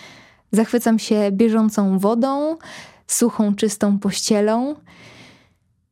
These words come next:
Ojejku, no, jest, jest coś takiego i rozmawiałam z kilkoma osobami, które też tę książkę przeczytały i mają dokładnie takie same odczucia. To jest po prostu bardzo mocna pozycja. A już abstrahując od kwestii ubioru,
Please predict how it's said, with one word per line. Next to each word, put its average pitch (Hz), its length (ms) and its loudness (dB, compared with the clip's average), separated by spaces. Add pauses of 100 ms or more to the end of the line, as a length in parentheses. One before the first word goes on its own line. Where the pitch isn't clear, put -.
(200)
Ojejku, 262 440 2
no, 220 260 2 (340)
jest, 254 400 0
jest 294 360 0
coś - 280 -4
takiego 185 480 0
i 214 220 2
rozmawiałam 233 560 2
z - 60 -8
kilkoma 226 360 2
osobami, 226 400 2
które 220 260 0
też 240 220 -2
tę 214 120 -2
książkę 214 460 -2
przeczytały 214 880 0
i 202 100 2
mają 214 260 2
dokładnie 202 420 0
takie 196 220 -2
same 190 340 0
odczucia. - 480 -4
To - 80 -4
jest 190 120 -4
po 208 80 0
prostu 202 300 -2
bardzo 185 380 0
mocna 175 500 -2 (320)
pozycja. 190 540 0
A 196 80 2
już 196 260 0 (460)
abstrahując 254 920 0
od 190 160 -2
kwestii 196 640 -2
ubioru, 233 840 0